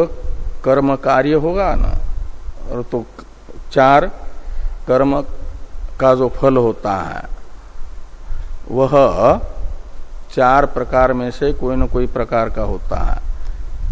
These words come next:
उत्पाद्य, प्राप्य, विकार्य, संस्कार्य, इनमें से कोई मानना पड़ेगा, और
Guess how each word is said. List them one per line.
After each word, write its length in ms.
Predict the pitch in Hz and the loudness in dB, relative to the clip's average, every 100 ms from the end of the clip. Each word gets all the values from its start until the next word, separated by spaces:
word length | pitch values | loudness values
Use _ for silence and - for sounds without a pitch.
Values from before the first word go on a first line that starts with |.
| - - - - - - - 127 | 0 0 -2 -4 -6 -2 0 2
उत्पाद्य, 840 | 120 - 131 127 117 - - - - - - - - - - - - - - - - - | 2 4 6 6 4 2 0 0 -2 -2 -4 -4 -4 -4 -4 0 0 0 -2 -6 -6 -4
प्राप्य, 600 | - 123 123 - 123 113 - - - - - - - - | 2 4 4 -2 -4 -4 -4 -8 -8 -10 -16 -18 -18 -10
विकार्य, 680 | 107 123 131 123 120 117 107 - - | -6 -2 4 4 4 -2 -6 -10 -12
संस्कार्य, 880 | - - 131 123 - 110 98 - - - - - - - - - - - - 127 | -12 -2 0 2 2 2 2 2 0 0 -2 -2 -4 -6 -10 -12 -10 -12 -8 -2
इनमें 320 | 139 147 139 | 0 2 2
से 140 | 151 | 0
कोई 420 | - 143 143 233 - - - - - 123 | 0 2 2 0 -6 -16 -16 -18 -12 -4
मानना 400 | 117 120 117 110 | -2 0 0 -2
पड़ेगा, 520 | 104 92 87 110 - - - - - - - - - - - - - - - - - - - | -4 -6 -8 -10 -14 -20 -20 -20 -20 -20 -18 -18 -16 -12 -8 -6 -8 -10 -18 -20 -18 -18 -6
और 340 | 110 120 120 | 0 2 2